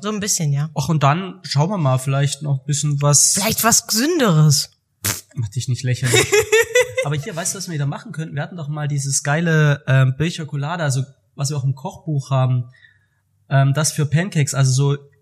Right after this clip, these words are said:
Speaker 2: ofengeschmorte Ananas, dass sie so außen karamellisiert, dazu Passionsfrucht karamellisierte,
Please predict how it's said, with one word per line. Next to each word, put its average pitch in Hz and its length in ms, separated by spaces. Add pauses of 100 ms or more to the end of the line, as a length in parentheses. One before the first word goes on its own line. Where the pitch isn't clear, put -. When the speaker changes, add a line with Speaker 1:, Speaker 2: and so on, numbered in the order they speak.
(380)
Speaker 2:
ofengeschmorte 180 960
Ananas, 220 500
dass 160 160
sie 170 80
so 165 240
außen 202 300
karamellisiert, 180 760
dazu 185 340
Passionsfrucht 202 880
karamellisierte, 180 1000